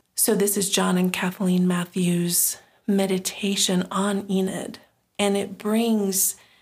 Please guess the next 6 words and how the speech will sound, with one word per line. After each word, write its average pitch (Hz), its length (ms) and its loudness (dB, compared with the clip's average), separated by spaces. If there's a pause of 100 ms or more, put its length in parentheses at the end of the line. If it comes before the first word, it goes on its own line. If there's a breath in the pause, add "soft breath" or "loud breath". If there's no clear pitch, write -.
(380 soft breath)
the 202 160 2
idea 190 920 -2 (420)
of 175 540 0 (560)
an 196 280 0
ever-expanding 185 960 0
love 175 840 -2